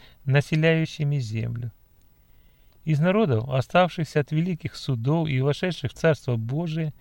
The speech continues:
мы видели уже прежде три отдельные группы.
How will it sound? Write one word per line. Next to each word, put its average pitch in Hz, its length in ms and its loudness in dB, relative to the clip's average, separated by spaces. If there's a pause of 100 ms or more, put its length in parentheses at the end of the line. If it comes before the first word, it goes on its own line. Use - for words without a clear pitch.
(440)
мы 196 240 6
видели 185 420 2
уже 170 320 0
прежде 147 540 2
три 190 280 0
отдельные 127 640 2
группы. 113 440 -4